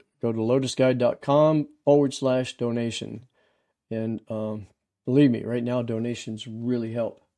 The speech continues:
Uh, the magazine is hanging in there. It still pays our bills.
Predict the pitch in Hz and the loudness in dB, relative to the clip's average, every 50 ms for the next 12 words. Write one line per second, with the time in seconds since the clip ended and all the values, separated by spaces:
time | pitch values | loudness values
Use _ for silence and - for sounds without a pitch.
0 | _ _ _ _ _ _ _ _ _ _ - 80 - 55 53 - 98 101 _ _ | _ _ _ _ _ _ _ _ _ _ -18 -16 -14 -14 -14 -16 -18 -20 _ _
1 | _ _ _ - 98 104 131 143 139 131 120 127 139 135 143 139 117 110 107 - | _ _ _ -12 -6 0 0 2 2 2 0 0 2 2 2 2 2 0 -4 -8
2 | - - 127 131 131 127 123 123 120 120 123 127 123 127 127 127 127 127 - - | -8 -4 -2 -2 0 0 0 -2 0 0 0 0 2 2 2 0 -2 -4 -6 -6
3 | - 131 120 - - 131 123 123 110 120 110 107 117 123 127 135 135 131 131 131 | -4 -4 -4 -2 -2 -2 -2 -2 -2 -2 -4 -4 -2 0 2 2 4 4 2 2
4 | 131 120 - - | 0 -4 -6 -14